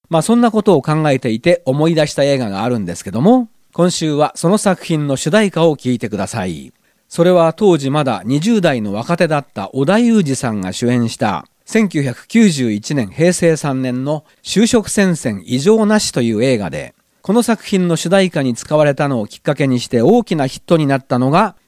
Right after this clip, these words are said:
牧原紀之さんの「どんな時も」だったんですね。その頃の織田裕二さんといえば、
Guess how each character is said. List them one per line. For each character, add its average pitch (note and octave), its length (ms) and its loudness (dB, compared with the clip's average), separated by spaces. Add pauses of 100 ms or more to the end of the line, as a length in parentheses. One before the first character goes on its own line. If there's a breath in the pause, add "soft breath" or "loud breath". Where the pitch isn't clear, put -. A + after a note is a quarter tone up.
(100)
牧 D3+ 340 0
原 D#3+ 240 2
紀 A#2+ 220 0
之 B2 180 0
さ G2 160 -8
ん F#2+ 140 -6
の C#3 240 0
「ど D3 240 2
ん A#3 160 2
な D3+ 100 0
時 B2+ 260 -4
も」 G2 140 -2
だ G2+ 100 -4
っ - 80 -8
た F#2 120 -12
ん F2 80 -8
で D2+ 100 -12
す B2+ 100 -8
ね。 F3+ 340 2 (440)
そ - 160 -2
の A#3+ 100 2
頃 G3 220 2
の C#3 160 0
織 B2+ 80 0
田 D#3+ 100 4
裕 E3+ 160 4
二 B2+ 120 -4
さ B2 140 -6
ん G#2+ 80 -6
と G#2+ 100 -6
い G2+ 140 -2
え A#2 60 2
ば、 F2 260 -6